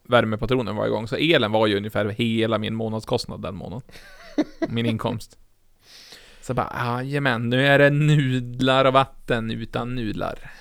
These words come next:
Speaker 2: Men just det du sa där med, med, eh, att du skulle förutsätta, eh, att alla personer var dum i huvudet. Jag hade, eh, ett citat sittande på min, eh, på min dataskärm på jobbet, eh, länge.
Speaker 1: Aha.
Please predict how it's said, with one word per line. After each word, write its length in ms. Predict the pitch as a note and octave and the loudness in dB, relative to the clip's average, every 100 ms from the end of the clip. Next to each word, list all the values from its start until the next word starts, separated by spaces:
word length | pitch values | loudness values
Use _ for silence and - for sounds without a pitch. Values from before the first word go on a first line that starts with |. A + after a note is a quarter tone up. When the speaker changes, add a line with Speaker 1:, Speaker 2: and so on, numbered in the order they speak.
| - - | -20 -8
Speaker 2:
Men 120 | - E3 | -2 0
just 220 | F3 E3+ | 0 0
det 100 | D#3 | 0
du 100 | D3+ | 2
sa 260 | D#3+ D3+ | 4 6
där 160 | C#3+ C3 | 6 2
med, 360 | B2+ B2+ A#2 - | 2 0 0 -4
med, 440 | B2 B2+ B2 B2 A#2+ | -6 0 2 4 4
eh, 380 | A#2+ A#2 A2 | 4 2 -2
att 120 | B2 - | -6 -6
du 100 | B2 | -8
skulle 260 | - B2 | -6 -4
förutsätta, 680 | A#2+ C#3 A#2+ A2+ C3 A#2+ B2+ G#2+ A#2 A2 | 2 4 4 2 -2 0 2 4 4 4
eh, 140 | G#2 A#2+ | 2 -2
att 280 | - - - | -4 -10 -2
alla 260 | B2 A#2 A2+ | 2 2 0
personer 360 | A#2+ A#2 A#2 | -4 -6 -4
var 80 | A2+ | -2
dum 240 | A#2 A#2 | 0 0
i 20 | A2+ | -2
huvudet. 420 | A#2+ A2+ B2 - | 0 2 2 2
Jag 220 | C3+ C3 | 4 6
hade, 540 | C3+ A#2+ A#2+ A#2 G#2+ F#2+ - - | 4 4 4 4 0 -4 -12 -12
eh, 140 | A2+ B2 A2+ | -2 0 0
ett 120 | - | -2
citat 420 | B2+ - C#3 B2+ | -4 2 2 2
sittande 320 | B2 A#2 A2+ | -4 -6 -6
på 100 | A2 | -8
min, 300 | A2+ G#2 G#2 | -8 -8 -6
eh, 420 | G2+ G2+ G2+ G2 F#2 - _ _ _ _ | -4 -4 -6 -8 -12 -16 _ _ _ _
på 100 | - | -8
min 180 | A2+ A2+ | -4 2
dataskärm 500 | B2 A2 A2+ C#3 C3 | 4 4 2 2 2
på 100 | B2 | 2
jobbet, 380 | A#2 G#2+ A2+ - - _ | 0 0 -2 -6 -20 _
eh, 420 | A2+ A2 G#2+ G#2 G#2 | -8 -4 -2 -2 -2
länge. 300 | G#2+ F#2+ F#2+ | -2 -2 -4
Speaker 1:
Aha. 180 | A#2 | -6